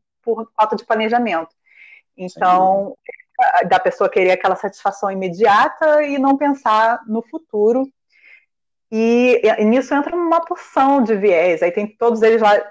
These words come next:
Speaker 1: não todos eles, mas boa parte deles ali destrinchada,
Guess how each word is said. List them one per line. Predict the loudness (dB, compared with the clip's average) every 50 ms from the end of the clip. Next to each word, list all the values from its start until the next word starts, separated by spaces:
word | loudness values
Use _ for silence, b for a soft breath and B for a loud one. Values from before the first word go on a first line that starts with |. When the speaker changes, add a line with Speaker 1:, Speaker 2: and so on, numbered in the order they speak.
| -10
Speaker 1:
não | -6 -4 -4 -2 0
todos | 0 0 0 2 2
eles, | 2 0 0 -2
mas | -4 -4 -2 -4 -6 -8 _ _ -18
boa | -8 -2 2 4 4 4 4
parte | 2 0 0 0 -2 -2
deles | 0 2 2 2 2 0
ali | 0 0 0 -4
destrinchada, | -6 -10 -10 -6 -6 -6 -4 -2 0 2 2 2 2 2 2